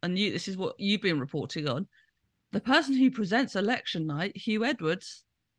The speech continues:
will not be back at the B B C. We've, you know, all the controversies and, I don't like to use the word scandal, but you know what I'm saying, the issues around him and his personal life, which have effectively led to him leaving the B B C. It's not official yet.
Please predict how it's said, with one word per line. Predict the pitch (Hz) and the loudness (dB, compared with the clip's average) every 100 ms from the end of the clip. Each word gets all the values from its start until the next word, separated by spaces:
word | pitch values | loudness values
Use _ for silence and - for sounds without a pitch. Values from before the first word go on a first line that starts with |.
| _ _ | _ _
will | 185 | -2
not | 170 190 - | 2 2 2
be | 226 | 2
back | 214 208 - | 4 2 0
at | - | -6
the | |
B | 185 214 | -4 -4
B | 196 | -4
C. | 208 269 247 | -2 0 2
We've, | 165 190 185 175 - - - - - - | 2 2 0 -4 -10 -20 -20 -20 -20 -6
you | 196 | 2
know, | 175 175 | 2 2
all | - 226 | 2 2
the | 214 | 2
controversies | 220 247 214 220 202 190 - 220 190 | 2 2 2 2 2 2 2 0 2
and, | - 196 185 180 - - _ - - | 6 6 6 -2 -10 -16 _ -18 -8
I | |
don't | 170 156 | -2 0
like | 143 - | 0 -2
to | - | -4
use | 165 - | -6 -4
the | |
word | 131 117 | -2 -2
scandal, | 151 185 175 | 0 2 2
but | 214 | 2
you | 226 | 4
know | 208 | 4
what | 170 160 | 4 2
I'm | 156 | 0
saying, | 160 170 143 143 - - | 0 0 0 -2 -10 -6
the | 131 | 0
issues | 247 - 214 185 160 - _ _ _ _ - | 2 2 0 0 -2 -10 _ _ _ _ -2
around | 202 185 214 185 180 175 - | 0 4 4 4 4 0 -8
him | 185 240 214 185 | -4 2 4 4
and | 196 | 2
his | 214 175 | 0 -2
personal | 226 202 175 - 170 | 0 0 0 -2 -2
life, | 160 107 175 - _ _ - - | 0 0 -2 -6 _ _ -20 -20
which | - - | -12 0
have | 180 160 _ _ | 0 0 _ _
effectively | - 214 - 180 180 | -2 0 0 -2 2
led | 170 165 | 2 2
to | - | -2
him | 196 | 0
leaving | 180 180 160 | 0 0 0
the | 160 | 0
B | 160 | -2
B | |
C. | 147 | -2
It's | 160 - | -4 -2
not | 196 - | -2 -2
official | - 185 180 | -2 -2 0
yet. | 170 151 | 4 4